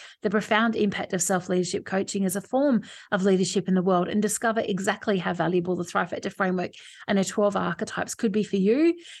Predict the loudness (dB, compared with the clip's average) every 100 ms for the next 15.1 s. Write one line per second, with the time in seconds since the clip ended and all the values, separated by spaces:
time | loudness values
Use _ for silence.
0 | 0 0 0 2 2 2 0 -2 -2 -4
1 | -2 0 0 -2 -8 -4 0 2 4 4
2 | 4 4 4 4 4 2 2 -2 -4 -12
3 | _ _ _ -4 0 2 0 2 2 4
4 | 2 2 0 0 0 2 2 2 2 0
5 | 0 0 0 0 -2 -18 -20 -12 -6 -2
6 | 0 2 0 2 2 2 0 0 -2 0
7 | -2 -2 0 2 2 4 2 0 -2 -2
8 | -2 -2 -2 0 2 2 2 -2 -2 -2
9 | 0 2 2 2 -4 -14 0 4 6 6
10 | 6 4 4 4 0 0 0 0 0 -2
11 | 0 -2 -2 -2 -4 0 2 2 0 -2
12 | -2 -2 -4 -8 -4 -2 -2 -4 -4 -2
13 | 0 -2 0 -2 0 -2 -2 -6 -4 -4
14 | -2 -2 -2 -2 -6 -6 -4 -4 -2 -6